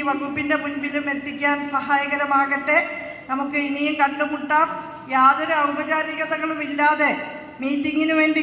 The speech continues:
കാത്തു നിൽക്കാതെ, ഈ കുട്ടിക്കൂട്ടം വരട്ടെ അപ്പോൾ പറയാമെന്ന്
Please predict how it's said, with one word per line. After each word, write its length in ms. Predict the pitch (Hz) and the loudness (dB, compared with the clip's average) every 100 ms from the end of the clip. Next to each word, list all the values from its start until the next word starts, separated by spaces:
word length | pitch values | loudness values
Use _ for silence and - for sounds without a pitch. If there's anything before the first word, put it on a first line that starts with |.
| 294 | 6
കാത്തു 280 | 269 277 311 | 6 4 -2
നിൽക്കാതെ, 460 | 311 - 294 294 294 208 - - 185 262 | -6 -2 0 2 2 -2 -6 -12 -10 -8
ഈ 40 | 277 | -6
കുട്ടിക്കൂട്ടം 600 | 269 285 285 302 302 311 302 | -6 -4 -4 -2 0 2 2
വരട്ടെ 360 | 285 285 294 285 - | 0 0 2 2 2
അപ്പോൾ 200 | 302 285 277 | 0 0 4
പറയാമെന്ന് 600 | 285 285 294 302 302 302 | 4 4 4 2 0 0